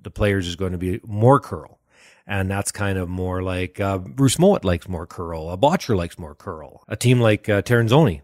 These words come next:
they like it a little straighter. So, you know, teams just kinda, uh, have a preference. And, but the players,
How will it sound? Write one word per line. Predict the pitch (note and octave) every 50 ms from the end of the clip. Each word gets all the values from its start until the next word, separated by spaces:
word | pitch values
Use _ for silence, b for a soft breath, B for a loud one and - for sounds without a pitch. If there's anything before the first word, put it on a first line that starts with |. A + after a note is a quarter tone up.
| _
they | - G2+
like | G#2 G#2+ G#2 F#2+
it | G2+
a |
little | G#2 G#2 G2
straighter. | - - D#3+ E3+ D#3 G2 F2+ -
So, | - E3
you | F3+ E3+
know, | E3+ F#3+ F3+ D#3+
teams | D#3 A#2 - E3 G#3 G#3 - -
just | F3+ E3 - -
kinda, | D#3 D3+ C#3+ C3+ A2+ b b b b b b b - - F2+
uh, | G#2+ G#2+ G2+
have | F#2+ E2+ G2+ A#2+ A2 G2
a | -
preference. | - E3 E3 D3 - - B2+ D3+ D#3 - -
And, | G#2+ G#2 G#2 G2+ F2+
but | G2+ G2 - -
the | G#2+ -
players, | - A2 A2 G#2+ G#2+ G#2+ G#2 -